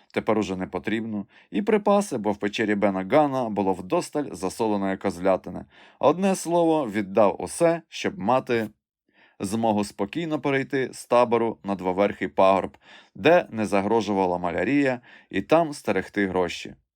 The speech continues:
«Що ж до тебе, Джиме, — сказав лікар, — то мені таки щеміло серце. Але я насамперед мусив піклуватися про людей, які сумлінно виконували свій обов'язок. А хто ж винен, що ти не був одним з них?»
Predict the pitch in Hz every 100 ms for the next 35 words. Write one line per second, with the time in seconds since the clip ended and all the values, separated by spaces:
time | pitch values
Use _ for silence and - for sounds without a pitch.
0 | _ _ _ _ _ - 147 160 156 170
1 | 233 170 117 101 110 95 85 - 107 98
2 | 92 92 - 85 - - 127 160 180 160
3 | 160 151 - 175 220 185 113 - 107 90
4 | - - - _ - 107 147 190 202 196
5 | - 190 170 175 175 139 151 160 151 151
6 | 139 123 123 139 - 117 117 107 104 113
7 | 113 107 104 110 120 107 110 120 117 120
8 | 113 110 110 117 110 120 127 131 131 180
9 | 107 95 - _ - - 117 - 220 175
10 | 156 127 113 - 107 120 113 - 110 113
11 | 110 104 107 113 110 127 92 -